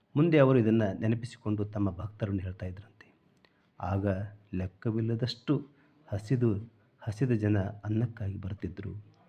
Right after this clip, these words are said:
ನಮ್ಮ ಮನೆಯಲ್ಲಿ ಹಿಂದಿನ ವರ್ಷದ ಬೆಳೆ ಮಿಕ್ಕಿತ್ತು. ನನ್ನ ತಂದೆ ಭತ್ತ ಕುಟ್ಟಿ ಅಕ್ಕಿ ಮಾಡಿಸಿ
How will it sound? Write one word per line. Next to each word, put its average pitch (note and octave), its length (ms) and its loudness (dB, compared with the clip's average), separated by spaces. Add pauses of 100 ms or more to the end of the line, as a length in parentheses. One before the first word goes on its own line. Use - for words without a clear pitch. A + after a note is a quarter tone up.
(520)
ನಮ್ಮ G#2+ 260 4
ಮನೆಯಲ್ಲಿ A2+ 560 4 (140)
ಹಿಂದಿನ D3 420 4
ವರ್ಷದ A2+ 340 2
ಬೆಳೆ G2+ 280 -2
ಮಿಕ್ಕಿತ್ತು. G2 640 -6 (340)
ನನ್ನ A2 180 2
ತಂದೆ A2 560 0 (720)
ಭತ್ತ G#2 340 0
ಕುಟ್ಟಿ B2 500 2
ಅಕ್ಕಿ - 320 -2
ಮಾಡಿಸಿ A2+ 640 2